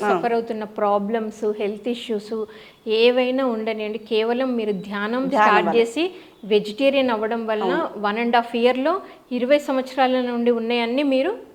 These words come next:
Speaker 2: సాల్వ్
Speaker 1: సాల్వ్
Speaker 2: చేసుకున్నారు.
Speaker 1: చేసుకున్నాను.
Speaker 2: So, వెజిటేరియన్ అనేది హెల్త్ మంచిగా అవ్వడానికి, మన థాట్ చేంజెస్ అవ్వడానికి, మన ఆలోచన విధానము, కాన్ఫిడెన్స్ లెవెల్స్ కూడా బిల్డ్ అవ్వడానికి ఎంతో, ఆ, సపోర్ట్ చేస్తుంది
Speaker 1: సపోర్ట్
Speaker 2: అని.
Speaker 1: చేస్తుంది.
Speaker 2: యా, thank you ma'am, thank you
Speaker 1: ఓకే.
Speaker 2: so much. ఎంతో
Speaker 1: Thank you.
Speaker 2: అద్భుతంగా, చక్కగా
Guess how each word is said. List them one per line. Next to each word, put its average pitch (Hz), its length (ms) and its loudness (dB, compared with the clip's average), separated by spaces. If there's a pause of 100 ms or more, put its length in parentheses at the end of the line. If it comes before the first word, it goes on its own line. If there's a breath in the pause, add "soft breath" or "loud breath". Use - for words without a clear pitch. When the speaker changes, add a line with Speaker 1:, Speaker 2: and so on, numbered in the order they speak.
(180)
Speaker 2:
సాల్వ్ 240 220 8
Speaker 1:
సాల్వ్ 214 120 4
Speaker 2:
చేసుకున్నారు. 190 420 -2
Speaker 1:
చేసుకున్నాను. - 580 -6
Speaker 2:
So, 220 60 2
వెజిటేరియన్ 269 580 2
అనేది 254 320 0
హెల్త్ 262 520 0 (100)
మంచిగా 233 400 -2
అవ్వడానికి, 226 600 0 (280 loud breath)
మన 220 180 -4
థాట్ 240 560 4
చేంజెస్ 233 640 2
అవ్వడానికి, 220 500 -2
మన 220 220 -4
ఆలోచన 233 480 0
విధానము, 214 760 -2 (340 loud breath)
కాన్ఫిడెన్స్ 254 640 2
లెవెల్స్ 233 380 2
కూడా 233 160 2
బిల్డ్ 214 260 2
అవ్వడానికి 214 380 0
ఎంతో, 240 400 2 (500 loud breath)
ఆ, 208 180 -2
సపోర్ట్ 240 480 2
చేస్తుంది 214 340 2
Speaker 1:
సపోర్ట్ 214 220 2
Speaker 2:
అని. 185 100 0
Speaker 1:
చేస్తుంది. 330 260 -8 (420 soft breath)
Speaker 2:
యా, 196 80 -8
thank 226 340 -4
you 254 100 0
ma'am, 254 180 -4
thank 214 440 -8
you 226 80 -8
Speaker 1:
ఓకే. 254 200 -6
Speaker 2:
so 220 60 -4
much. 220 240 -8
ఎంతో 220 340 -4
Speaker 1:
Thank 214 140 2
you. 190 40 -8
Speaker 2:
అద్భుతంగా, 214 460 -4
చక్కగా 247 760 -4